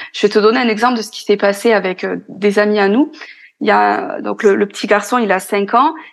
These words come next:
Il était en train de jouer avec son grand-père, à se pousser, euh, avec l'épaule. Euh, voilà, ils se, ils se poussaient tous les deux. Et il y a une,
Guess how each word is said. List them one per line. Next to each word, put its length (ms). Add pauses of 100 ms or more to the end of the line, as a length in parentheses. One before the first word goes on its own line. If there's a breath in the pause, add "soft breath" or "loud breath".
Il 120
était 160
en 60
train 180
de 60
jouer 260
avec 200
son 200
grand-père, 680
à 120
se 180
pousser, 680
euh, 160
avec 340
l'épaule. 440
Euh, 240
voilà, 280
ils 80
se, 160
ils 160
se 400 (220)
poussaient 320
tous 160
les 160
deux. 180 (420 loud breath)
Et 100
il 40
y 60
a 160
une, 500